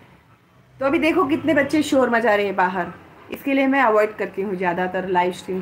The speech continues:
करना, लेकिन ठीक है ना, अभी हम लोग भी कितना कुछ कर सकते हैं, है क्या नहीं? कितने दिन हम लोग avoid करेंगे इसे, ताकि मुझे भी तुम लोगों से बात करने को बहुत पसंद है ना, मुझे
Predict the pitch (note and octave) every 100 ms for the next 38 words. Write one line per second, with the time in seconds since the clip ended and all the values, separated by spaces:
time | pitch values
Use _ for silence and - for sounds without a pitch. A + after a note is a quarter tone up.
0 | F#3 F#3+ F3+ B3 D4+ D#4 E4 F4+ F#4 D#4+
1 | C#4+ C#4+ C#4 C4+ C4+ C#4 C4 B3+ C4 C4
2 | C4+ C4+ - A3+ G#3+ G#3 - G3 G3+ G3
3 | G#3 A#3+ G#3+ G3 E3+ - - - - -
4 | _ _ _ C#4+ C4 D4 D4+ D4+ C4+ C4+
5 | A3+ A3+ A3 A3 G3+ G3+ G#3 F#3+ - F#3+
6 | F#3+ - - - - - - - A#3 B3+
7 | B3+ B3 C#4+ D4 C#4 C#4 C#4+ D4+ A3+ A3
8 | - B3 C4 C4 A3 A3 - G#3+ A#3+ B3+
9 | F#3 B3 A3+ A3